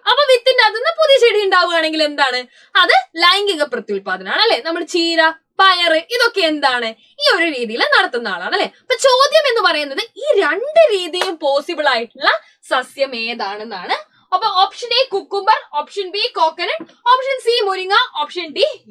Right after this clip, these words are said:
യാം. ഇതാണ് നമ്മുടെ ചോദ്യത്തിന്റെ അല്ലെ ഓപ്ഷൻസ് ആയിട്ട്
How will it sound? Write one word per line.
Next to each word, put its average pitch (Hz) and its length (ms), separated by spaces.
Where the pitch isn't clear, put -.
യാം. 208 220
ഇതാണ് 381 340
നമ്മുടെ 262 300
ചോദ്യത്തിന്റെ 220 640
അല്ലെ 349 160
ഓപ്ഷൻസ് 403 460
ആയിട്ട് 262 180